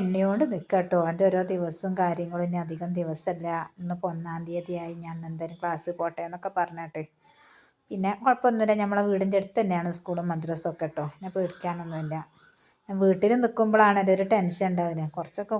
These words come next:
കുട്ടികളെ കൂടെ നിൽക്കുമ്പോൾ ഒരു സന്തോഷമാണല്ലോ. അപ്പോൾ ഓൻ മദ്രസയിൽ പോയിന്. മദ്രസയിൽ പോയതിൻ്റെ ശേഷമാണ് പിന്നെ ഞാൻ നമ്മളെ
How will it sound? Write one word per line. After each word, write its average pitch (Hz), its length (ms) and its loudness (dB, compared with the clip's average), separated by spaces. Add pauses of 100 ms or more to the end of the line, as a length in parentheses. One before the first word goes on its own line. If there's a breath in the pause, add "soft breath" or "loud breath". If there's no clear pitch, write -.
കുട്ടികളെ 220 400 4
കൂടെ 226 260 4
നിൽക്കുമ്പോൾ 220 380 0
ഒരു 240 100 2 (100)
സന്തോഷമാണല്ലോ. 202 800 2 (680 loud breath)
അപ്പോൾ 214 220 0
ഓൻ 208 160 2
മദ്രസയിൽ 185 460 2 (100)
പോയിന്. 170 360 0 (180)
മദ്രസയിൽ 175 460 -4
പോയതിൻ്റെ 175 440 0
ശേഷമാണ് 170 360 0
പിന്നെ 175 200 -2 (100)
ഞാൻ 160 160 -6 (540 loud breath)
നമ്മളെ 180 200 0